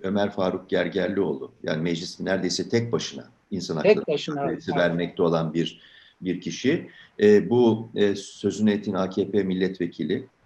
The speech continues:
Speaker 1: e, hanım, neydi ismi?
Speaker 2: Ve
Speaker 1: Özlem,
Speaker 2: is-,
Speaker 1: Özlem.
Speaker 2: ismini,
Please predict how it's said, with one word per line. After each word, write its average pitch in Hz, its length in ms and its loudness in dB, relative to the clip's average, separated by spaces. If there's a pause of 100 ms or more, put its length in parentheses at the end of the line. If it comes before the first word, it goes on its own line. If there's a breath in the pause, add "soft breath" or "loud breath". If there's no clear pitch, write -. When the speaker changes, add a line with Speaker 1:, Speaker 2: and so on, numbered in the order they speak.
(400)
Speaker 1:
e, 92 40 -2
hanım, 90 640 -2 (800 soft breath)
neydi 110 200 0
ismi? 107 460 -2 (1120)
Speaker 2:
Ve 196 100 2
Speaker 1:
Özlem, 196 300 8
Speaker 2:
is-, 240 160 2
Speaker 1:
Özlem. 233 240 6
Speaker 2:
ismini, 208 260 4